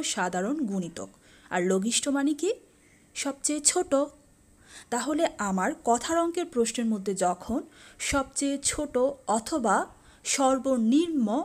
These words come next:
অথবা ন্যূনতম অথবা ক্ষুদ্রতম এই শব্দগুলো থাকবে, তখন আমি কি করব? লসাগু করব। Very good।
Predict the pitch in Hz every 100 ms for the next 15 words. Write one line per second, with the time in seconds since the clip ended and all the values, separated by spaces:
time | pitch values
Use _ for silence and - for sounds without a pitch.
0 | - 247 262 302 185 220 359 - _ _
1 | 247 311 370 359 370 233 185 247 403 -
2 | 202 226 226 320 - - - - 359 349
3 | 294 233 180 196 330 - _ - 330 359
4 | 302 247 214 202 190 190 - 180 190 330
5 | 185 - 214 214 233 262 285 302 302 339
6 | 466 - - - - 226 311 381 - 349
7 | 285 - 233 202 190 185 220 370 370 240
8 | 180 170 160 -